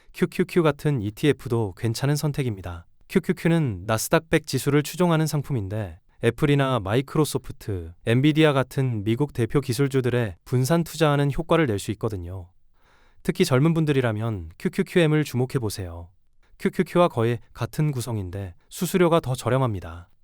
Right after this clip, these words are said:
장기 투자할수록 이 수수료 차이가 복리로 쌓이면서 꽤 큰 차이를 만들어내죠. 이십 대나 삼십 대처럼 투자 기간이 긴 분들에게는 큐큐큐엠이 훨씬 유리한 선택이 될 수 있습니다.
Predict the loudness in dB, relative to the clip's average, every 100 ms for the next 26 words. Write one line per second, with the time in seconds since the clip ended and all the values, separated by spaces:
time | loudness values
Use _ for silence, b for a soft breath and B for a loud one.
0 | _ _ 0 2 2 2 4 4 2 2
1 | 2 0 -4 _ 0 0 0 2 2 2
2 | 0 2 2 0 0 2 4 2 2 0
3 | 0 -2 -4 -4 -6 0 0 2 -2 0
4 | 0 2 0 0 -2 -2 -2 -8 -12 _
5 | _ _ _ -2 2 2 2 2 4 2
6 | -2 -2 -2 -2 0 0 0 -2 0 2
7 | 2 2 2 0 0 0 0 0 2 2
8 | 0 -4 -8 -10 b b -4 -2 -2 0
9 | 0 2 0 -2 -2 -2 0 -2 0 0
10 | 2 2 2 -2 -2 -2 -2 -6 -8 -8
11 | -8 -8 -10 -14